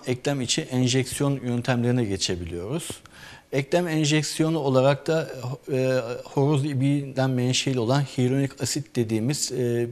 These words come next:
bir takım iğneler var. Bunların, e, esas görevi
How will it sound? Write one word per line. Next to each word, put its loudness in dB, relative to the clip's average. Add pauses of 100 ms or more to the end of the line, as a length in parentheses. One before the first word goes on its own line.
bir -4
takım 0
iğneler 4
var. -2
Bunların, 0
e, -10 (600)
esas 0
görevi 2